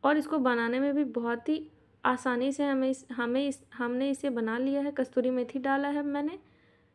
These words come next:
ये देखिए जो हमारा ग्रेवी है वो करीब रेडी हो चुका है। मैं जितने भी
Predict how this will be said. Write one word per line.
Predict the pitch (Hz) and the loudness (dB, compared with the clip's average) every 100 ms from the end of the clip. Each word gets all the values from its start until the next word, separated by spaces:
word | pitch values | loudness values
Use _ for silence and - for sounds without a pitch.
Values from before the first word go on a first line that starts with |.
| _ - | _ 0
ये | 247 | 2
देखिए | 240 240 247 | 2 2 0
जो | 240 | 0
हमारा | 240 240 240 | -2 -2 0
ग्रेवी | 233 226 240 269 285 | 2 4 4 2 0
है | 320 | -2
वो | 381 277 | 0 0
करीब | 247 233 240 226 | 0 2 2 2
रेडी | 226 233 | 2 4
हो | 277 | 2
चुका | 262 262 254 | 0 -2 -2
है। | 233 | -2
मैं | 226 | -2
जितने | 226 240 269 | -2 -2 -2
भी | 285 | 0